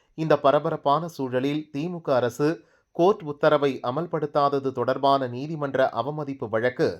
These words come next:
தனி நீதிபதி ஜி ஆர் சுவாமிநாதன் முன்னிலையில் இன்று விசாரணைக்கு வந்தது. மதுரை கலெக்டர் பிரவீன்குமார், போலீஸ் கமிஷனர் லோகநாதன், துணை கமிஷனர் இனியோ திவ்யன், திருப்பரங்குன்றம் கோயில் செயல் அலுவலர் நாராயணன் உள்ளிட்டோர் நேரில்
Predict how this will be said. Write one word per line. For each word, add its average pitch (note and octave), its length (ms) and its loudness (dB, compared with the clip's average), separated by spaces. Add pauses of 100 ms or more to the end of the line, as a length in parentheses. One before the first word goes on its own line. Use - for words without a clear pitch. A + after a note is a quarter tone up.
(440)
தனி E3 220 4
நீதிபதி E3 480 -6
ஜி C3 220 -8
ஆர் D3 200 -2
சுவாமிநாதன் C3+ 600 -2
முன்னிலையில் B2+ 600 -2
இன்று A#2+ 260 -8
விசாரணைக்கு A2+ 680 -4
வந்தது. G#2+ 400 -2 (420)
மதுரை D#3+ 340 6
கலெக்டர் C#3+ 440 0
பிரவீன்குமார், C3 840 4
போலீஸ் C#3 380 -2
கமிஷனர் B2 500 -4
லோகநாதன், A#2+ 640 2 (400)
துணை D3 220 2
கமிஷனர் C#3+ 580 0
இனியோ C#3+ 360 -4
திவ்யன், A#2+ 400 -2 (380)
திருப்பரங்குன்றம் D3+ 720 0
கோயில் D3 400 2
செயல் D3 260 2
அலுவலர் C3 400 4
நாராயணன் C#3 640 0
உள்ளிட்டோர் B2 580 2
நேரில் A#2+ 420 -4